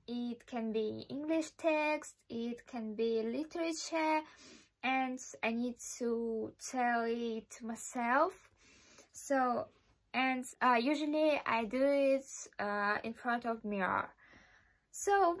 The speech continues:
I think we can continue. Uh, what app do you waste the most time on? <sighs>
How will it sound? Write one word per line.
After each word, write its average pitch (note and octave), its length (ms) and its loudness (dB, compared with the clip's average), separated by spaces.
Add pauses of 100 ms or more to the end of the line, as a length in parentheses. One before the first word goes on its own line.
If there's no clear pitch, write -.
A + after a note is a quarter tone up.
(1200)
I D4 40 2
think D4+ 580 -2 (1600)
we B3 160 -4
can A#3 480 -2 (300)
continue. C#4+ 600 -2 (2250)
Uh, C#4 540 4 (100)
what D#4 420 2 (180)
app C#4 420 4 (220)
do D4+ 360 6
you B3+ 280 -4
waste C4 520 0 (420)
the C4+ 300 2 (100)
most A#3+ 540 -2
time A#3 420 -2 (140)
on? A3 640 0 (1400)
<sighs> - 40 -12